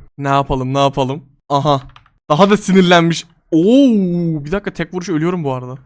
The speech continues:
Bakayım Yusuf Emre. Bulacak mı? Bulacak mı? Bulacak mı?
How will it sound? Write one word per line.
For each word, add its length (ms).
Bakayım 280
Yusuf 200
Emre. 480
Bulacak 460
mı? 160
Bulacak 600
mı? 260
Bulacak 560
mı? 280